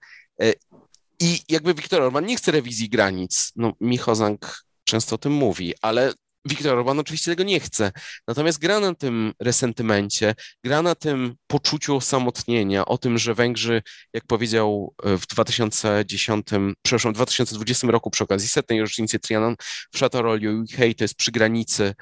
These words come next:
e, ze Słowacją, tam jest Kalwaria, e, która jest jakby stacjami drogi krzyżowej, niezwykła budowla z, z lat, z połowy lat trzydziestych. Powiedział tam, że, e, Węgrzy mieli zostać zniszczeni, wynarodowieni,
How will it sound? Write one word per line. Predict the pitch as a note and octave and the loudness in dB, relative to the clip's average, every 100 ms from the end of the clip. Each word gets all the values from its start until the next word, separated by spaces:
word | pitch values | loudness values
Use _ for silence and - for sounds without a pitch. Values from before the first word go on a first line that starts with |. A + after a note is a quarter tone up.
| - - _ - | -16 -20 _ -4
e, | A2 G#2 D2+ | 0 0 -2
ze | G#2+ A#2 | -2 -2
Słowacją, | A#2+ G#2+ A#2 - A#2+ | -2 4 4 4 -2
tam | G#2+ G#2+ | -2 -4
jest | - | -4
Kalwaria, | B2+ A2 A#2 A2+ G#2+ G2+ F#2+ F#2 - _ | -2 0 2 0 0 0 0 -2 -8 _
e, | E2 | -12
która | - A2 G#2 | -6 2 4
jest | G2+ F#2+ - | 4 0 -2
jakby | F2 G2+ | -2 0
stacjami | - A#2+ A#2 A#2 G#2 | -2 0 0 0 2
drogi | A#2 G2+ | 0 -2
krzyżowej, | - - G2+ G2+ F#2 F#2 F#2 - - - | -2 0 2 0 2 0 -2 -10 -12 -2
niezwykła | A#2+ A#2+ D3 - G#2 - - | 0 2 0 2 -2 -2 -8
budowla | A2+ A2 G2+ G2+ | 0 2 2 0
z, | - - - F#2+ | 0 -2 -2 -4
z | - | 2
lat, | G2+ - - - | 2 2 -2 -2
z | - | 0
połowy | A2+ G#2+ | 0 2
lat | G#2 - | 0 0
trzydziestych. | - - G#2+ - - F2 - | -4 0 2 2 0 -6 -2
Powiedział | B2+ C3+ B2+ | 0 2 0
tam, | - A#2+ A#2+ A#2+ - | 0 0 0 -2 -4
że, | G#2+ - B2 A2 A2+ G#2 | -4 -2 0 2 0 -2
e, | C#2+ G#2+ G2 F2+ | -2 -2 -2 -2
Węgrzy | B2+ C3 C#3 | -2 0 2
mieli | C3+ B2 | 2 0
zostać | B2 C#3 A#2 | 0 -2 -2
zniszczeni, | A2 C3 - - B2 F#2+ F#2 E2+ - G2 | -2 0 0 0 2 2 -2 -6 -12 -6
wynarodowieni, | B2+ B2 A#2 A2+ B2+ B2+ A2+ G2 F2+ | -2 0 2 0 -2 0 0 0 -4